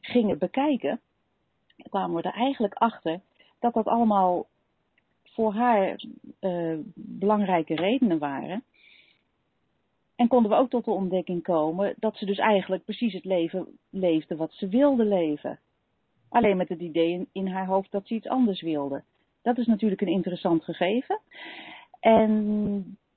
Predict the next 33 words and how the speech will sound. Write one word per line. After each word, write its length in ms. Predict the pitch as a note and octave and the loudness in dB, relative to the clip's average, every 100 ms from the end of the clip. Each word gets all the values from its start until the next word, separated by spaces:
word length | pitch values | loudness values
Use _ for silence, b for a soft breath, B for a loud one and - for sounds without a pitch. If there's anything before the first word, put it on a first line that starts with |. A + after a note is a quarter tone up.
| - _ - | -20 _ 2
dan 220 | A3+ G3+ | 2 2
zou 300 | - A#3 G3 | 4 4 4
je 80 | F#3 | 0
inderdaad 360 | F#3+ F#3 F3 | -2 -2 -4
gelukkiger 500 | - F#3+ F3 E3 F3 | -4 -6 -6 -10 -10
zijn 400 | E3+ E3 C#3+ D#3 _ _ | -6 -4 -4 -8 _ _
als 260 | F#3 E3+ - | -2 -2 -4
je 100 | D#3+ | -4
dan 320 | D3 C#3+ - - | -2 -4 -6 -10
wel 400 | D#3+ E3+ G3 - | -4 0 2 2
al 200 | G#3 G#3+ | 0 0
die 200 | F#3+ G3 | -2 -4
bezwaren 600 | E3 F#3+ G3 F#3 F3 - | -4 -2 2 2 0 2
oplost 440 | G#3 G3+ F#3 F3 - | 2 2 -2 -2 -6
of 140 | E3 | -6
opzij 500 | D#3+ - F3+ E3+ D#3+ | -6 -2 0 0 0
zet 360 | - D#3+ D#3 - | 0 0 0 -2
of 200 | D3 - | -4 -4
er, 180 | C#3+ | -4
eh, 340 | D3 D3 C#3+ D3 D3 - _ _ _ _ _ _ _ _ _ - - - - - | -2 0 2 0 -2 -10 _ _ _ _ _ _ _ _ _ -16 -14 -16 -20 -14
eh, 300 | - - - - - - _ | -10 -10 -12 -16 -18 -20 _
er 140 | D3+ | -2
overheen 420 | C#3+ D3 D3+ D#3+ D#3+ | 0 2 6 6 6
stapt. 520 | - C#3+ - - - _ _ _ _ _ _ _ _ _ | 6 4 2 -10 -20 _ _ _ _ _ _ _ _ _
En 140 | G3 | 2
je 80 | F3 | 2
gaat 240 | D#3 G3 A3 | 2 0 0
het 120 | G3+ | 0
doen, 220 | A3+ A3 | 2 4
ben 180 | C#4 C4+ | 4 2
je 80 | B3+ | 0
dan 160 | A#3+ | 0
gelukkiger? 560 | B3 C4 - A#3 C#3+ | 0 -2 -2 -4 -4